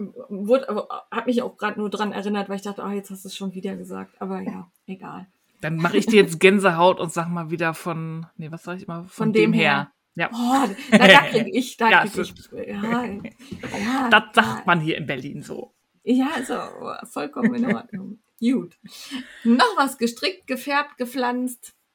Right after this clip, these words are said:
Speaker 1: gebastelt?
Speaker 2: Nee, ich b-, bin, ich schleiche jeden Tag um meine Melone,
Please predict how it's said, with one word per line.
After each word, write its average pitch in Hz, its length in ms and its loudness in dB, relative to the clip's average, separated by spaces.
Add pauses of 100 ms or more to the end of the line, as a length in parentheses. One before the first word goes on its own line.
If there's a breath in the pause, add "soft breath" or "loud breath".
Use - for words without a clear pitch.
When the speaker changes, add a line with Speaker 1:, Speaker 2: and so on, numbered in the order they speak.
(200)
Speaker 1:
gebastelt? 233 1160 2
Speaker 2:
Nee, 214 840 4
ich 214 280 -4
b-, 196 120 -2
bin, 208 600 0
ich - 360 -12 (200)
schleiche 226 440 -2
jeden 220 260 0
Tag 214 160 -8
um 196 100 -4
meine 196 200 0
Melone, 202 720 2